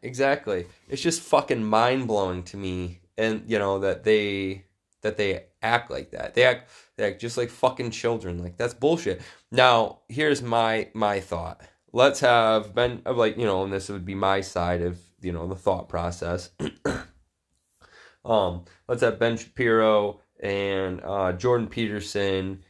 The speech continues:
and I'm sure there's a couple other names that I'm forgetting, but let's have those guys fucking go up to, against, you know, I'll select those guys for the, um, to defend my thought process, you know. N-,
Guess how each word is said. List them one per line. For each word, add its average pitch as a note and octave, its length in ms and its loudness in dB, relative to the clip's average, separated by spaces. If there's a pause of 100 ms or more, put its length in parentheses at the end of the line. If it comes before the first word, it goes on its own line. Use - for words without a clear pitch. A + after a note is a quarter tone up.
(100)
and F#2+ 360 2
I'm G2 120 -2
sure G#2+ 180 0
there's G2+ 160 -2
a F#2 60 -6
couple F#2+ 320 -2
other F#2+ 180 0
names F2+ 360 -2
that F2+ 260 -6
I'm F2+ 180 -4
forgetting, F2+ 500 -4
but F2 220 -2 (140)
let's C#3 160 0
have C#3+ 160 4
those B2 200 4
guys G2+ 460 2 (200)
fucking G#2 340 -8
go G#2 160 4
up A2 240 2
to, G2+ 280 2
against, G#2 480 -4
you A2 120 -2
know, F#2 120 0
I'll A2 140 6
select A#2+ 340 0
those A2 260 2
guys G2+ 380 2
for G2+ 380 -2
the, F#2 500 -4 (200)
um, F2 640 -2 (500)
to C#3+ 80 0
defend B2 420 4
my G#2+ 220 4
thought F#2+ 380 -2
process, - 560 -10
you F#2+ 80 -8
know. F2 240 -8 (260)
N-, C3+ 240 -2